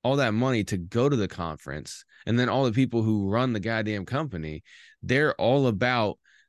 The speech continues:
the music, because their whole company mo-, m-, you know,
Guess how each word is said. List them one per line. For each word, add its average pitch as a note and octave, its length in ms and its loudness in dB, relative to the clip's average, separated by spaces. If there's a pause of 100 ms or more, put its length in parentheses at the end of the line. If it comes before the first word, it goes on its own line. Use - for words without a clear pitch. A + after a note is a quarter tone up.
(160)
the G2+ 140 -2
music, G2 520 0
because G#2+ 360 0
their C#3 180 2
whole D3+ 180 0
company D#3 420 -4
mo-, A2+ 400 -4
m-, G2 240 -8
you A#2 220 2
know, F#2 300 0